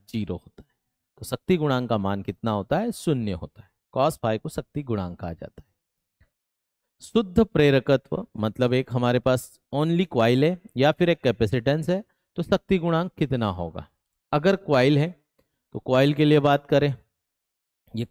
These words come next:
करंट होगा और यहाँ वोल्टेज होगा और वीएल, तो यहाँ बेटा phi की वैल्यू कितनी हो जाएगी, पाई by टू,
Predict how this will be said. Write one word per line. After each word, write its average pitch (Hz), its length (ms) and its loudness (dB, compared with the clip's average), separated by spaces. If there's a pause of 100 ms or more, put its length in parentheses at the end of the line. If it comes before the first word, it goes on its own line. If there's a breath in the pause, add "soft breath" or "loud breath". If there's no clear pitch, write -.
करंट 139 320 0
होगा 151 280 2 (500)
और 117 140 -4
यहाँ 123 180 0
वोल्टेज 135 440 2
होगा 151 260 0 (420)
और 110 160 0
वीएल, 135 460 2
तो - 680 -16
यहाँ 117 260 0
बेटा 139 340 0 (160)
phi 139 200 2
की 151 120 -2
वैल्यू 139 260 2
कितनी 139 320 -4
हो 147 100 0
जाएगी, 147 320 0
पाई 110 260 0
by 120 260 2
टू, 156 220 -6